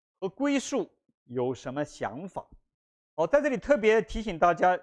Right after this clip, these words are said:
请你留意哈，你这些的看法、想法是从哪里来的？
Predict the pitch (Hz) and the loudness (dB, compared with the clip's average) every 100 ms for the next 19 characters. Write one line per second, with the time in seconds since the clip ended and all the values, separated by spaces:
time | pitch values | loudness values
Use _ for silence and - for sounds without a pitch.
0 | _ - 240 226 147 139 170 247 262 151 | _ -10 -6 -6 -4 -2 -2 -4 -6 -6
1 | - 117 - _ _ _ _ 165 175 311 | -4 -4 -6 _ _ _ _ -10 -8 -6
2 | 277 294 240 185 - - 320 247 175 - | -4 -2 -2 -2 -8 -4 -4 -4 -10 -10
3 | - _ _ _ _ _ - 143 127 240 | -10 _ _ _ _ _ -16 -6 -6 -6
4 | - 311 - _ _ _ _ _ - 220 | -6 -8 -8 _ _ _ _ _ -20 -14
5 | 233 180 123 226 160 113 - 117 147 | -10 -8 -4 -4 -4 -14 -12 -6 -4